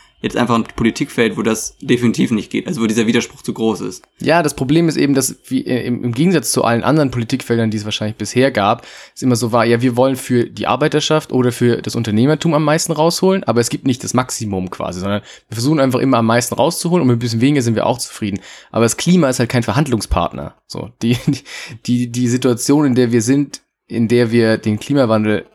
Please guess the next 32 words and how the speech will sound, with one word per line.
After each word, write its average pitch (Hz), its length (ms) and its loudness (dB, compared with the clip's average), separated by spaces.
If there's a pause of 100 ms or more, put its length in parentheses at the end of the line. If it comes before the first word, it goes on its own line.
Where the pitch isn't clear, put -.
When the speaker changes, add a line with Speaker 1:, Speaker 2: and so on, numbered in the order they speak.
(200)
Speaker 2:
effektiv 139 520 0
verlangsamen, 113 880 0
weil 104 100 0
stoppen 117 300 0
können 135 240 0
wir 110 80 4
ihn 98 60 0
gar 87 160 0
nicht - 180 -8
mehr, 92 100 -2
sondern 92 200 -4
verlangsamen 107 520 0
müssen, 98 360 -2 (1300)
da, - 160 -2
die, 135 320 -2
die 131 120 2
hält 175 200 2
sich 139 160 -2
nicht 139 180 0
daran, 117 260 4
was 113 120 0
politisch 120 400 0
machbar 110 420 0
ist. - 320 -8 (400)
So, - 140 -8
das, 123 200 -4
das 156 160 0
ist - 80 -2
halt 123 140 2
das 113 120 -2
große 120 240 0
Problem. 107 500 0